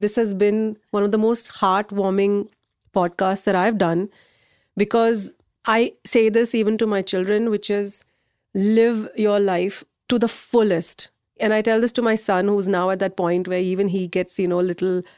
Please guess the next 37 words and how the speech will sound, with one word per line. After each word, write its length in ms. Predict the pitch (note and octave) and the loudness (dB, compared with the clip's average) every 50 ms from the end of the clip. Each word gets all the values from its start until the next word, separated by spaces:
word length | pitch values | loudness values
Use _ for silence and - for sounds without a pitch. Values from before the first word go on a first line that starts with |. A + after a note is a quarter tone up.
| _ _ _ | _ _ _
flustered 500 | _ - G3 F#3 - - - F#3+ F#3 F3+ | _ -2 -2 -2 -2 -2 -2 0 0 0
when 220 | F3 F3+ F3+ F3+ F3 | 0 0 0 0 0
somebody 580 | - F#3+ F3+ F3+ E3+ E3+ F3+ F3+ F#3 F3+ E3+ - - - _ _ _ _ | 0 -2 0 0 0 0 0 0 -2 -2 -4 -8 -12 -20 _ _ _ _
says 260 | - - G#3+ G3+ G3 | -4 0 0 0 2
something 360 | - G3+ F#3 F3+ F#3 F#3 F#3 | 0 0 0 0 0 -2 0
to 100 | G3+ F#3+ | 0 -2
him, 260 | F3 F3+ F3 F3 F3+ | 0 0 0 0 0
or 60 | F3+ F3+ | 0 0
he's 180 | F#3+ G3 F#3 | 0 0 0
just, 200 | C4+ C#4 - - | -2 -2 0 0
you 80 | C4+ B3+ | 0 2
know, 100 | A#3+ B3+ | 2 2
sort 220 | - B3 G#3 G3+ | 2 2 2 2
of 140 | G#3+ G#3 G#3 | 0 0 0
turning 320 | - G#3 G3+ G3+ G#3 G#3+ G#3 | 0 0 2 2 2 2 2
into 220 | G#3 G3+ G#3 G#3 | 0 0 0 0
that 140 | F#3+ F#3+ F#3+ | 0 0 0
little 260 | F#3 F#3+ G3 A3+ A#3 | 0 0 0 0 0
man. 340 | A3 G3+ F3+ F3 F3 F#3+ G3 | 0 0 0 0 0 -2 -2
And 140 | G#3 G#3 G#3 | -2 -2 -2
I 60 | G#3+ | -2
keep 240 | G#3+ - A#3+ B3+ - | -2 -2 -4 -4 -2
telling 300 | A3+ F#3+ F3 F3 F#3 F#3+ | 0 0 0 0 0 0
him, 280 | F#3+ F#3 F#3 F#3+ F#3+ - _ _ _ _ _ _ _ _ _ _ _ _ _ _ C4+ F3+ | 0 0 -2 -4 -6 -8 _ _ _ _ _ _ _ _ _ _ _ _ _ _ -6 -2
"Don't 460 | G#3+ G3+ G3 G3 G3+ G#3 G#3 G#3 - - G#3 | 0 2 2 2 0 -2 -4 -6 -10 -14 -8
get 300 | E3+ F#3+ F#3 F#3 F#3 - | -4 -2 -2 -2 -4 -6
into 540 | - - F3+ F3+ F3 - G3 F#3+ F3+ F3 - - | -8 -8 -6 -6 -6 -6 -4 -4 -4 -6 -6 -8
what 260 | F#3 F3+ F3 - _ | -8 -8 -8 -8 _
people, 480 | - G3 F#3 - - E3+ E3+ E3+ E3+ - - _ _ _ _ _ _ | -8 -8 -8 -6 -6 -4 -4 -4 -6 -8 -12 _ _ _ _ _ _
you 120 | - G3 F#3 | -4 -2 -2
know, 120 | F3+ F3+ E3+ | -2 -2 -4
people 320 | - G#3 F#3+ F#3 F#3+ F3+ | -4 -6 -6 -4 -4 -4
judging 420 | E3+ D#3+ F3+ E3+ E3 E3 F#3 F#3+ F#3 | -4 -2 -2 -2 0 0 -2 -2 0
you. 420 | F3+ F3+ F3+ F3 F3 F3 - - _ _ _ _ _ _ - | 0 0 -2 -2 -2 -4 -8 -12 _ _ _ _ _ _ -2
Life 320 | A3+ B3+ A#3+ B3 C4 - C#4 | 0 2 2 2 0 0 0
is 160 | C4+ B3 - | -2 -2 -2
fragile. 580 | - - A3+ A3+ A3+ G#3+ G3+ - - - F#3 | -4 -4 -4 -2 -2 -2 -4 -4 -6 -8 -12